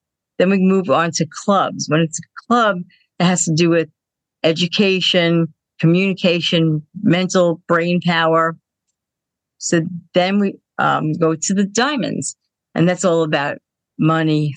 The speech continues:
finances, the value of things. And then last is the spades, which is about work, health, and spirituality. And of course, when I say spirituality, I do not mean religion.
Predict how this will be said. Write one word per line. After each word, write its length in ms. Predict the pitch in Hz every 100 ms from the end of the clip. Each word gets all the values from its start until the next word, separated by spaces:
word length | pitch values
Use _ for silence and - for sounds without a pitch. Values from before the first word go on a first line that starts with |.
| -
finances, 1080 | 151 151 151 156 156 - 151 147 143 147 - _ _ -
the 80 |
value 460 | 147 156 147 156 151
of 100 | 147 -
things. 580 | 135 135 135 143 147 - _ _ _ _ _ _ _
And 180 | 151 165
then 400 | 160 165 165 180 _ _ _ - - _ -
last 480 | 147 147 156 -
is 140 | 165 165
the 80 | 165
spades, 580 | - 208 196 143 151
which 200 | 160 165
is 60 | 175
about 380 | 165 160 147 - -
work, 280 | 165 160 165 _ _ _ _ -
health, 300 | 156 147 147 _
and 240 | 139 156 151
spirituality. 1120 | - - 151 147 - 147 131 120 113 - 135 _ _ _ -
And 180 | - 160
of 180 | - - -
course, 220 | 196 190
when 100 | 180
I 40 |
say 200 | 175 190
spirituality, 800 | 190 - 202 208 190 170 170 165
I 80 | 147
do 240 | 143 175
not 180 | 175 170
mean 380 | 143 160 156 151
religion. 680 | 151 143 151 147 196 214